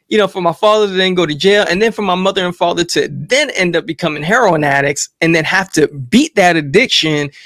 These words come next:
And then for me to be, you know, where I'm at as far as, you know, in school, and I had to move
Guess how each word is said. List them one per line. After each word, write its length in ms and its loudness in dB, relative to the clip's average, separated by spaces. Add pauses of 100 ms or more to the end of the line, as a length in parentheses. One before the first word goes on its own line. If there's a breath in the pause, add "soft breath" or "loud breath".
(180 loud breath)
And 200 0
then 280 2
for 180 0
me 280 4
to 100 2
be, 320 2
you 120 -4
know, 120 2
where 160 2
I'm 260 2
at 240 0
as 180 -4
far 260 2
as, 140 -2
you 100 -2
know, 160 -2 (280)
in 180 4
school, 560 4
and 80 0
I 60 0
had 180 0
to 60 -2
move 460 0